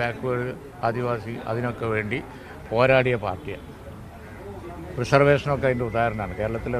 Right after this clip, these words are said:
റിസർവേഷനൊക്കെ അതിൻ്റെ ഉദാഹരണമാണ്. ഇത്ര ഇൻടാക്റ്റ് ആയിട്ടുള്ള ഗവൺമെൻറ്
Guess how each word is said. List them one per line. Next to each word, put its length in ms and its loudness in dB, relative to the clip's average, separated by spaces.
റിസർവേഷനൊക്കെ 640 -4
അതിൻ്റെ 260 -4
ഉദാഹരണമാണ്. 440 -6
ഇത്ര 180 6
ഇൻടാക്റ്റ് 500 6
ആയിട്ടുള്ള 380 4
ഗവൺമെൻറ് 460 4